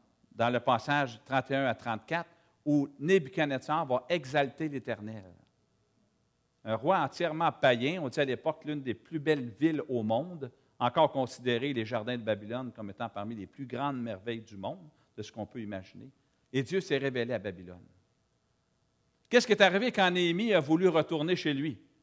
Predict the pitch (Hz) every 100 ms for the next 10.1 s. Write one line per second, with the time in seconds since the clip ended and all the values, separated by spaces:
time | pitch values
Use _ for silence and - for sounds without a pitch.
0 | - 131 135 127 151 175 139 135 131 120
1 | 135 131 120 101 113 151 - _ _ _
2 | 110 113 139 123 117 101 147 151 - 113
3 | 120 135 147 117 135 131 113 - 135 110
4 | 95 90 - 110 107 _ _ _ _ _
5 | _ _ _ _ _ _ _ _ _ _
6 | _ 123 123 175 180 147 127 180 - 151
7 | 135 127 131 123 131 120 107 98 - _
8 | _ _ _ _ _ _ _ _ _ _
9 | _ 87 - 131 135 117 131 107 92 -
10 | -